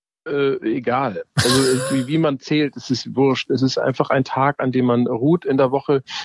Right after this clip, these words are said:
ähm, und der, dieser siebte Tag ist einfach,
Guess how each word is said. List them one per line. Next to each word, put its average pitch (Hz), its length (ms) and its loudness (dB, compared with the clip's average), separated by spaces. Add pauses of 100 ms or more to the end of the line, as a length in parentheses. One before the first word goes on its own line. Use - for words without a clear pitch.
(180)
ähm, 123 320 2 (240)
und 123 300 2
der, 131 340 0
dieser 127 280 -2
siebte 139 280 0
Tag 131 340 2
ist 139 160 -2
einfach, 131 400 0